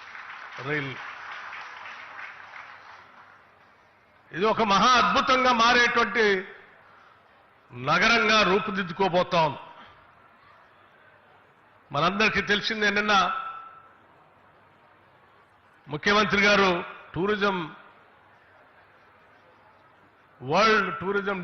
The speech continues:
డే సందర్భంగా మాట్లాడుతూ హైదరాబాద్ నగరం గురించి కూడా ఒక మాట చెప్పారు. హైదరాబాద్ నగరాన్ని అందరూ ఓల్డ్ సిటీ అంటారు, అది ఓల్డ్ సిటీ కాదు,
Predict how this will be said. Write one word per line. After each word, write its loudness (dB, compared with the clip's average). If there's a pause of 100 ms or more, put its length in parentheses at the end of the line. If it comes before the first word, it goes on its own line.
డే 4 (140)
సందర్భంగా -2 (140)
మాట్లాడుతూ 0 (140)
హైదరాబాద్ 2 (120)
నగరం 0
గురించి -4
కూడా 2
ఒక -4
మాట 0
చెప్పారు. -8 (1900)
హైదరాబాద్ 2
నగరాన్ని 4
అందరూ 2 (140)
ఓల్డ్ 0
సిటీ -2
అంటారు, 2
అది 0
ఓల్డ్ 2
సిటీ -2 (100)
కాదు, 4